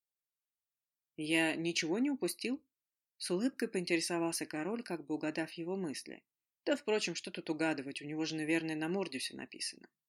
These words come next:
Надо действительно приводить себя в форму, а то, если теперь у него всегда будет написано на морде все, о чем он думает.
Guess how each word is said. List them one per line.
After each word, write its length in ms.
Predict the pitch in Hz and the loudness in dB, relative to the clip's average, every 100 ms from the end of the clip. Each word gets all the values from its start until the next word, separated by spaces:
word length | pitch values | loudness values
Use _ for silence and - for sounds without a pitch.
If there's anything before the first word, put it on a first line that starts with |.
| _ _ _ | _ _ _
Надо 420 | 165 175 170 175 | -2 0 4 2
действительно 600 | - 190 196 202 170 147 | 2 -2 0 -2 -2 -4
приводить 440 | 135 151 156 151 143 | -4 -2 -2 -2 -4
себя 220 | 151 147 | -4 -6
в 60 | - | -6
форму, 440 | 180 240 214 160 | -4 -2 -2 -4
а 220 | - 143 143 | -6 -8 -6
то, 120 | 151 | -4
если 280 | 147 143 147 | -2 -4 -6
теперь 280 | - 156 | -6 -4
у 40 | 147 | -4
него 140 | 147 | -6
всегда 300 | 147 160 156 | -4 -2 0
будет 220 | 143 143 | -2 -4
написано 400 | 151 147 156 - | -4 -4 -2 -4
на 120 | 147 147 | -4 -6
морде 260 | 147 139 | -6 -8
все, 180 | 143 160 | -4 -2
о 60 | 147 | -2
чем 180 | 156 | -4
он 140 | 143 135 | -6 -6
думает. 560 | 143 220 240 175 - | -2 0 0 -2 -6